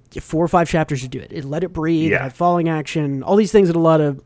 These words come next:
Speaker 1: manga endings that miss kinda don't have. So,
Speaker 2: I was absolutely satisfied by it. I have nothing more to say, um, aside from go check it out.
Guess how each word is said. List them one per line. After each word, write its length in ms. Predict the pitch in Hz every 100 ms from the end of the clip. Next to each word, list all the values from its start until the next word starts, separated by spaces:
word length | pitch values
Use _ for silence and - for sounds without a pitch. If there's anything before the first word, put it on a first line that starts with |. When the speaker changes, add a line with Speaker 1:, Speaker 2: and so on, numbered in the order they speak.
| _
Speaker 1:
manga 320 | 196 165 165 156
endings 300 | 156 151 139
that 100 | 135
miss 240 | 147 139
kinda 240 | - 135
don't 280 | 131 143 139
have. 380 | - 135 - - _
So, 260 | - 131 127 _ _ _ _ _ _
Speaker 2:
I 60 | 135
was 140 | 143
absolutely 400 | 127 117 113 104
satisfied 540 | 95 104 98 - 98 92
by 160 | 98
it. 160 | 98 92
I 120 | -
have 140 | 117 101
nothing 220 | 95 104
more 140 | 98 95
to 60 |
say, 360 | - 101 92 90 _
um, 320 | 110 104 98 -
aside 320 | 107 113 107
from 380 | - 107 95 87
go 100 | -
check 220 | 101 110
it 80 | 113
out. 200 | 104 -